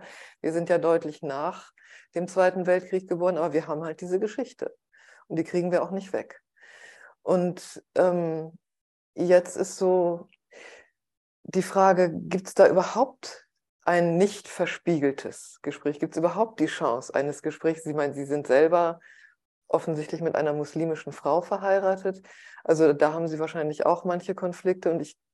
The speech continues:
kenne viele, viele Gespräche, wo man eigentlich denkt, das sind eigentlich Gespräche, die sind nicht möglich. Und aus irgendeinem Grund finden sie dann doch statt oder der eine hält sich selbst und den anderen aus und der andere hält sich selbst. Glauben Sie, dass es da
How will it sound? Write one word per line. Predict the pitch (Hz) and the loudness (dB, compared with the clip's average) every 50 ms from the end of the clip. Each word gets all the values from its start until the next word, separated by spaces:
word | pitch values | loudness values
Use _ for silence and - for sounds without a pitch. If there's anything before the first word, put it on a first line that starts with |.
| _ _ - | _ _ -4
kenne | - 190 180 180 180 | -2 0 0 0 -2
viele, | 175 - - - 208 202 202 196 196 | -4 -6 -2 0 2 4 4 2 2
viele | 202 - - 190 185 185 | 0 -2 0 2 2 2
Gespräche, | 170 180 - - 170 175 180 165 160 | 2 0 -2 0 0 2 2 0 2
wo | 170 180 165 | 2 0 2
man | 143 180 185 190 - | 2 2 2 2 0
eigentlich | - 170 185 180 185 - | 0 0 0 -2 -4 0
denkt, | - 185 185 185 | 0 0 2 2
das | 190 190 | 0 2
sind | - 190 185 - - | 2 2 2 6 6
eigentlich | 180 196 220 233 247 - 226 - | 8 8 8 6 2 0 -4 -2
Gespräche, | - 220 214 - 202 202 202 202 | -2 -4 0 4 2 4 4 2
die | 175 180 | 0 0
sind | 170 175 175 - | -2 -2 -2 -2
nicht | - 160 - - | -4 -6 -6 -8
möglich. | 127 117 117 - - - - - - _ _ _ _ _ _ _ _ _ _ _ _ - - - - - - - - | -8 -8 -8 -10 -14 -16 -16 -16 -20 _ _ _ _ _ _ _ _ _ _ _ _ -20 -20 -20 -20 -20 -20 -20 -8
Und | - - 180 175 | -4 2 4 4
aus | 180 175 | 4 2
irgendeinem | - - 175 208 233 247 240 - - 196 208 202 196 | 4 4 6 6 8 6 6 4 4 4 4 2 2
Grund | 190 190 196 196 196 190 - - _ _ _ _ _ _ _ _ _ _ _ | 2 2 2 2 0 -4 -6 -14 _ _ _ _ _ _ _ _ _ _ _
finden | - 202 196 190 180 | 0 2 4 4 4
sie | 180 185 | 4 4
dann | 180 185 180 175 | 4 4 6 6
doch | 165 165 165 - | 4 4 4 0
statt | - - - 110 123 - - | -8 -6 -8 -8 -8 -6 -6
oder | - 143 147 | -2 0 2
der | 143 151 147 - | 2 4 4 4
eine | 143 160 165 170 170 | 4 4 2 0 0
hält | 175 175 165 160 160 - _ _ _ _ _ - | 0 -2 -2 -2 -4 -8 _ _ _ _ _ -12
sich | - - 147 151 165 156 - | -12 -8 -2 -2 -2 0 4
selbst | 170 165 160 160 - | 4 6 6 4 2
und | - 165 170 | -4 -2 -2
den | 165 - | 0 0
anderen | - 165 156 156 156 - | 0 0 0 -2 -2 -2
aus | - 143 156 151 - | -2 -2 -2 -2 -2
und | 160 156 | -4 -2
der | 160 - | 0 0
andere | - 160 165 151 151 | 0 0 -2 -4 -4
hält | 151 135 - | -6 -6 -6
sich | 135 139 | -6 -4
selbst. | 147 143 139 - - - - - _ | -4 -4 -4 -6 -14 -18 -20 -20 _
Glauben | - 147 160 170 170 175 170 | 0 4 6 6 6 4 2
Sie, | 165 170 | 0 2
dass | 156 160 160 - | 2 0 -2 -2
es | 160 - - | -8 -4 0
da | 156 156 - - | 0 0 0 0